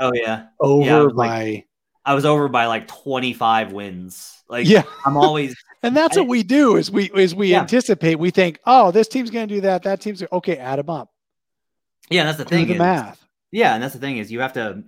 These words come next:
Speaker 1: um, and this is the time when it, it's all optimistic, right?
Speaker 2: Mm-hmm.
Speaker 1: Nobody looks like they're gonna be terrible this year. Every team, uh, you know, I listen to a lot of podcasts, the team podcasts, so I can get a feel for what the people that actually cover the team nightly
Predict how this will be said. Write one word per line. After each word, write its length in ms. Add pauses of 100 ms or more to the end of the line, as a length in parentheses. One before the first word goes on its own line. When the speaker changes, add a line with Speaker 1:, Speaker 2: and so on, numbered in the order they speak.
(100)
Speaker 1:
um, 260
and 140
this 120
is 60
the 100
time 220
when 80
it, 160
it's 140
all 160
optimistic, 640
right? 340 (300)
Speaker 2:
Mm-hmm. 180
Speaker 1:
Nobody 360
looks 200
like 100
they're 100
gonna 120
be 100
terrible 340
this 240
year. 200
Every 300
team, 440 (720)
uh, 140
you 120
know, 80
I 80
listen 240
to 80
a 40
lot 180
of 80
podcasts, 520
the 80
team 220
podcasts, 420
so 100
I 40
can 100
get 120
a 40
feel 220
for 80
what 100
the 140
people 300
that 180
actually 400
cover 260
the 80
team 300
nightly 520